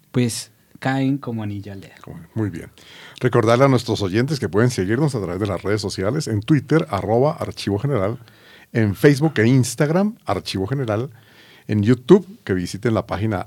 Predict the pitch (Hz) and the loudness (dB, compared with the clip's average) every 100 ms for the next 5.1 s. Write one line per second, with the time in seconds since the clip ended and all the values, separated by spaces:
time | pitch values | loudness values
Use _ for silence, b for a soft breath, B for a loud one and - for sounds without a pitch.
0 | - - 90 107 143 - 95 92 - 98 | -10 -6 -2 0 0 -2 -8 -8 -6 -4
1 | 101 110 117 117 80 78 76 b b b | -2 -4 -2 -2 -4 -8 -12 b b b
2 | - 123 156 135 120 104 147 123 104 90 | -6 -2 -2 -2 -2 -2 0 0 -2 -4
3 | 107 82 98 113 87 95 80 107 - - | -4 -2 -4 -2 -2 -2 -4 -10 -10 -2
4 | 123 123 131 120 120 123 135 127 135 131 | 0 0 0 -2 -2 -4 -4 -2 -2 -2
5 | 139 | -4